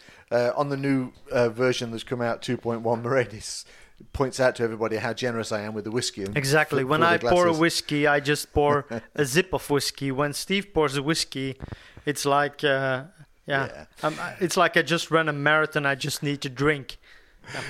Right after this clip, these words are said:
Speaker 1: Now, the first thing you're gonna notice about this whiskey is the colour. It is a beautiful, warm,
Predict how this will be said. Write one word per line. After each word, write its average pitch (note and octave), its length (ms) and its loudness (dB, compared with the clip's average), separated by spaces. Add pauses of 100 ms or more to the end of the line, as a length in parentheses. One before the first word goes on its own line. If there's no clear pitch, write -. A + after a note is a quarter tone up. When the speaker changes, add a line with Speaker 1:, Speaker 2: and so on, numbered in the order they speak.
(300)
Speaker 1:
Now, E3 120 10
the E3 60 8
first G3+ 240 4
thing G3 100 -2
you're D#3+ 140 4
gonna D3 80 4 (120)
notice C#3 260 0
about A#2+ 240 4
this A#2 200 -4
whiskey G#2+ 480 -4
is B2 360 0
the A#2+ 100 -4
colour. G2 400 -2 (100)
It C#3 200 -2 (100)
is D#3+ 400 0 (160)
a B2+ 80 4
beautiful, D3+ 840 2
warm, B2 800 2